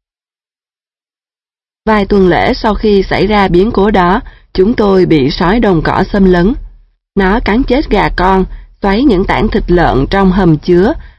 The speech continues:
và vài lần ngó vào cửa sổ lúc người lớn không có nhà, làm cho lũ trẻ hoảng sợ. Nhưng Bingo chẳng ngăn chặn tên tội phạm đó gì cả.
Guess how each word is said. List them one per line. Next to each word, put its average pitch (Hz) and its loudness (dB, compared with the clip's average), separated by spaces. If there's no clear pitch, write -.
và 202 0
vài 190 0
lần 180 2
ngó 180 2
vào 196 0
cửa 151 -2
sổ 170 0
lúc 277 0
người 180 4
lớn 165 2
không 196 -2
có 190 0
nhà, 208 -2
làm 170 2
cho 175 -2
lũ 147 0
trẻ 147 0
hoảng 190 0
sợ. 135 -2
Nhưng 196 4
Bingo 185 2
chẳng 160 -2
ngăn 208 2
chặn 139 -2
tên 190 0
tội 139 -2
phạm 143 -2
đó 160 0
gì 247 2
cả. 143 -2